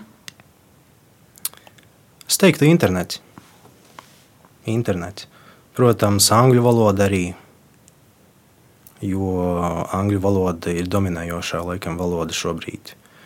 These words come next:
izņemot ķīniešu valodu, bet, nu, ķīnie-, ķīniešu valoda ir Ķīnā, bet angļu valoda ir, eh, pa visu pasauli. Kaut arī nevajag, eh,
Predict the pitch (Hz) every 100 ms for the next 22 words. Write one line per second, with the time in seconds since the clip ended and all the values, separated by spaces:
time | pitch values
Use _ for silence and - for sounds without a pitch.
0 | - - 101 87 85 80 90 95 87 76
1 | - 85 82 82 90 85 80 76 - _
2 | _ _ _ _ _ _ - _ _ -
3 | 101 95 87 - _ - 113 110 95 -
4 | 101 101 92 87 87 - 110 120 98 85
5 | 85 - 95 101 90 90 85 82 82 82
6 | _ - 87 85 85 82 90 - - 98
7 | - 82 82 - - - - - - -
8 | _ _ _ _ - - _ _ _ _
9 | _ _ _ _ _ - 104 104 92 92
10 | 92 85 82 - 92 90 87 85 85